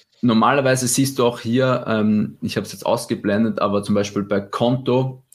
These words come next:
siehst du dann den Kreditor. Also da würde dann stehen, chinesischer Hersteller eins, chinesischer Hersteller zwei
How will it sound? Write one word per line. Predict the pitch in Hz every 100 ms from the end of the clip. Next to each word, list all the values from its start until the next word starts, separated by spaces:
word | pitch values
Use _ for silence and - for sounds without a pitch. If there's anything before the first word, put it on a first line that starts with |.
| -
siehst | - 123
du | 120
dann | 113 113
den | 117
Kreditor. | - 117 120 104 98 71 - - _ -
Also | 101 101
da | 107
würde | 107 110
dann | 110 110
stehen, | - 107 110 107 110 _ _ -
chinesischer | 101 104 104 107 104
Hersteller | 101 98 - 104 104
eins, | 104 104 101 -
chinesischer | 107 104 101 101 104
Hersteller | 101 104 104 101
zwei | - 101 98 117